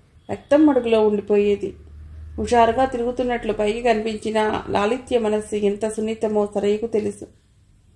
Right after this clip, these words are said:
ఏమిటి పిచ్చి పని? ఎందుకింత బేలగా ఊహిస్తావు? నీకు తోడుగా మేమున్నాం. నిన్నిక ఒంటరిగా ఉండనివ్వం. నువ్వు మాలో ఒకదానివి.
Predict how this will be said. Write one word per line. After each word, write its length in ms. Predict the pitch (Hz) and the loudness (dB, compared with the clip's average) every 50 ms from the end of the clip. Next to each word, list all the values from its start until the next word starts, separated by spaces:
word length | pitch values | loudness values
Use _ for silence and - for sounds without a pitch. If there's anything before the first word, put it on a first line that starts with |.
| _ _ _ _ _ _ _ _ _ - 208 | _ _ _ _ _ _ _ _ _ -6 -2
ఏమిటి 300 | 202 196 220 220 254 233 | 0 0 0 0 -2 -4
పిచ్చి 260 | 220 208 208 - 208 | -4 -6 -6 -6 -4
పని? 320 | - 214 208 208 208 208 - - - _ _ - | 0 0 2 2 0 -2 -4 -10 -20 _ _ -8
ఎందుకింత 440 | 202 202 208 277 277 349 311 - 277 | -4 -4 -2 0 0 0 0 0 0
బేలగా 480 | 233 226 220 220 226 240 240 262 269 | 2 2 2 2 2 0 2 2 2
ఊహిస్తావు? 540 | 254 240 240 240 269 262 - - 277 277 285 - - - - _ _ _ _ _ _ _ - - | 2 2 2 2 0 -2 -2 -2 -2 -2 -2 -4 -10 -20 -20 _ _ _ _ _ _ _ -6 -4
నీకు 160 | 214 214 208 | -4 -4 0
తోడుగా 420 | - 220 214 220 240 294 320 302 | 2 2 4 4 4 4 4 4
మేమున్నాం. 560 | 269 269 262 262 269 285 262 240 233 247 311 - - - _ _ _ _ _ 262 | 4 4 0 0 0 0 2 2 2 0 0 -4 -6 -16 _ _ _ _ _ -8
నిన్నిక 360 | 220 214 220 220 214 214 220 | -4 -2 -2 -2 -2 0 2
ఒంటరిగా 480 | 208 214 214 220 220 269 277 285 285 262 | 2 2 2 2 2 2 4 6 6 6
ఉండనివ్వం. 520 | 240 226 220 240 247 247 233 208 196 - - - _ _ - - | 6 4 2 0 0 0 -2 -2 -2 -4 -6 -12 _ _ -6 -2
నువ్వు 160 | 202 214 220 | -2 0 0
మాలో 360 | 214 214 214 214 226 247 254 | 0 0 0 2 4 4 4
ఒకదానివి. 540 | 240 240 226 202 220 220 214 220 214 202 202 | 4 4 2 2 2 2 2 2 0 -4 -6